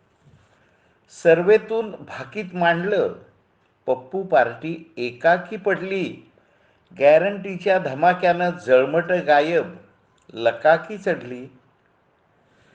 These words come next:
कर्तृत्व नाही, दिशाहीन नेतृत्व, नुसते लुटालुटीचे धंदे. चिदंबरम, मणी, थरूर हाताशी बिनकामाचे बंदे.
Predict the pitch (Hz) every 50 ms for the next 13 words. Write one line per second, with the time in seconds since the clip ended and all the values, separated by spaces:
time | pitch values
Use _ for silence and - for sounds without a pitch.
0 | _ _ _ _ _ _ _ _ _ _ _ _ _ _ - 190 190 180 - -
1 | - 247 247 202 - 233 240 233 233 220 220 196 180 175 165 190 196 202 190 160
2 | 135 131 127 - - 165 175 180 175 180 180 175 165 143 - - - - 143 165
3 | 165 170 - 165 160 156 135 131 127 117 117 123 139 - - _ _ - 180 180
4 | 180 170 160 147 135 - - 151 160 156 151 147 143 - 143 135 139 - 143 131
5 | 131 131 - - 104 104 101 107 113 117 101 87 87 85 _ _ _ _ _ _
6 | _ _ _ _ - - _ _ _ _ _ - 151 147 143 180 185 185 185 180
7 | 180 175 180 180 180 180 180 180 170 151 143 147 147 156 160 170 170 165 165 165
8 | - - - 131 131 151 165 156 143 127 - - - - _ _ _ _ _ _
9 | _ _ _ - - 117 123 123 - - 160 156 156 151 - - 165 175 185 -
10 | - - 127 113 95 101 139 165 180 196 190 180 - 156 131 117 123 127 127 127
11 | 127 127 - - 175 175 143 135 110 107 104 92 92 80 -